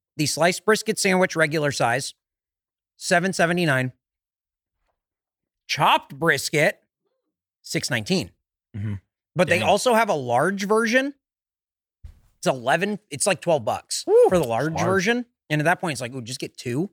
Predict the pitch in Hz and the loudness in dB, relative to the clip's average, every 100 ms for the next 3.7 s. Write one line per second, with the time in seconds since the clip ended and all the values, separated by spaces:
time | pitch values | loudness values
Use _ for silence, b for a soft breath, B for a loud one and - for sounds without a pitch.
0 | _ _ 123 120 135 123 123 139 135 127 | _ _ -10 -4 -2 -2 -2 0 0 -2
1 | 104 101 - 107 101 135 135 123 117 117 | -4 -12 -12 -12 -8 -4 0 0 0 -4
2 | 113 110 117 95 110 107 104 95 98 87 | -6 -6 -8 -6 -8 -8 -8 -10 -12 -16
3 | 82 - 92 76 - - | -10 -8 -6 -8 -10 -16